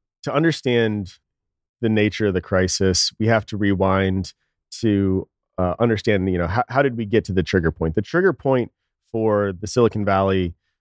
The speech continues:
failure was a sale of mortgage-backed securities failures. They needed to raise cash. We'll talk about why they needed to raise cash. But,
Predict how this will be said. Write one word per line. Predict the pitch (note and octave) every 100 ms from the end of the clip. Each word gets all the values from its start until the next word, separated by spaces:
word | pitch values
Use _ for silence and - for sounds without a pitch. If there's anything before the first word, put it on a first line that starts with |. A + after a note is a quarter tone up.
| _
failure | G#2+ F#2+ F#2 F#2 F2+
was | F2+ G2 F#2+ F#2 F2+ G2+
a |
sale | G2 - A#2+ G#2+ G#2+ G#2 G#2 - -
of | G2+ F#2+ F2+
mortgage-backed | G#2+ G#2 F#2+ - F#2+ -
securities | - - G2+ G2 F#2 F2+ - - _
failures. | F#2+ F2+ F2 F2 E2+ - - _ _ _ _
They | A2+
needed | A#2 B2+ A#2
to | G#2+
raise | G2+ F2+
cash. | - C3+ C3 - - - _ _ _ -
We'll | A2
talk | G#2+ -
about | F#2+ F2+ E2+
why | F#2 G2 G2+ F#2+
they | A2
needed | G#2 F#2
to | G2+
raise | G2 F#2+
cash. | - G2+ G2 F#2+ - _ _ _
But, | A2+ G#2 F#2 -